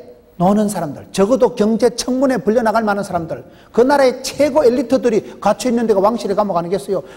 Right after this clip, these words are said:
그 감옥엔 쪼다 같은 걸 갈리-, 갇히질 못해요. 거기서 요셉이 썩은 세월, 잃어버린 세월, 갇힌 세월, 저주받은 세월이 이 년이 흘러간 것 같지만은 이 년 동안 뭐 했겠어요? 주 야간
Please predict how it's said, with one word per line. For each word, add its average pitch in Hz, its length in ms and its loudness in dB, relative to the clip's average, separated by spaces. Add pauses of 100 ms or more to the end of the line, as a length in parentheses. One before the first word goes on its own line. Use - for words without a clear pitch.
그 247 200 2
감옥엔 269 460 0
쪼다 240 260 -2
같은 262 240 0
걸 220 120 0
갈리-, 214 280 0
갇히질 - 520 -6
못해요. 151 580 -8 (1000)
거기서 269 520 0
요셉이 247 400 0
썩은 277 440 0
세월, 214 400 -2
잃어버린 240 460 2
세월, 214 400 -2
갇힌 269 440 -2
세월, - 540 2
저주받은 285 600 0
세월이 214 320 0
이 208 120 -2
년이 247 200 0
흘러간 220 320 0
것 202 80 -6
같지만은 180 500 -4 (380)
이 226 100 0
년 233 180 0
동안 208 200 0
뭐 233 80 0
했겠어요? 139 480 -8 (460)
주 165 320 0
야간 156 500 -2